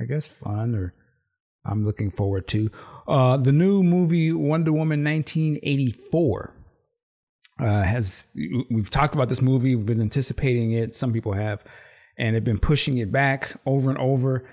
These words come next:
Now we officially know that the movie is going to debut, uh, at theaters and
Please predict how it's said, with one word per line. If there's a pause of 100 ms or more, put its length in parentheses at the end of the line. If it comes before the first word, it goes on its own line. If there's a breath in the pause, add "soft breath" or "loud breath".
(120)
Now
we
officially
know
that
the
movie
is
going
to
debut, (300 soft breath)
uh, (140)
at
theaters (400)
and